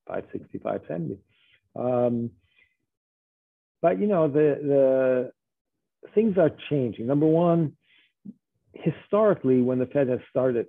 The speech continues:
actually raising rates has been when we saw the peak in the dollar. Maybe this time it'll be different. Maybe this time the dollar will continue to appreciate. But then the question, of course, always is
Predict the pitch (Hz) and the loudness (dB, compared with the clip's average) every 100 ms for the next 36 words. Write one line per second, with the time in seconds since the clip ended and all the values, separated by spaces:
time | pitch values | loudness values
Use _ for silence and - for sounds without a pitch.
0 | - 139 - - 123 113 123 127 117 123 | -6 -8 -8 -4 -2 0 4 4 2 0
1 | 127 135 170 185 143 131 127 - 120 107 | -2 0 2 6 6 4 2 -2 -4 -4
2 | 104 - 139 127 123 117 113 117 - 127 | -8 0 2 2 0 -2 -2 -4 -2 0
3 | 120 113 - - 127 - 107 104 90 82 | 2 0 -4 -6 -6 -6 -6 -4 -4 -8
4 | 80 - _ _ _ _ _ _ _ _ | -10 -20 _ _ _ _ _ _ _ _
5 | _ _ 127 131 127 131 143 139 139 139 | _ _ -2 0 2 2 2 2 2 4
6 | 131 156 233 233 226 214 208 _ _ _ | 4 4 4 2 2 2 -2 _ _ _
7 | _ _ _ 113 110 110 104 - - 104 | _ _ _ -6 -4 -4 -6 -8 -10 -8
8 | 101 104 104 104 101 110 110 185 170 160 | -6 -4 -2 -4 -6 -10 -6 -4 -2 -2
9 | 135 - 131 113 127 127 - 165 170 147 | -4 0 -2 0 -2 -4 -4 -4 -2 -2
10 | - 143 - 127 - 135 123 - 110 117 | 0 -2 -2 -8 -6 -4 -4 -2 -4 -2
11 | 113 107 113 113 | -2 -2 -2 -4